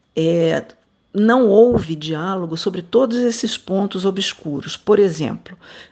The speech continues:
não, nenhum, eu pretendia fazer uma live, mas que acabou sendo atropelada pela, pela, pela surpresa da votação, né? Eu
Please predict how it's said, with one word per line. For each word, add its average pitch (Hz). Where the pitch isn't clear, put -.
não, 196
nenhum, 226
eu 170
pretendia 196
fazer 190
uma 180
live, 190
mas 196
que -
acabou 185
sendo 180
atropelada 175
pela, 180
pela, 165
pela 156
surpresa 165
da 175
votação, 180
né? 214
Eu -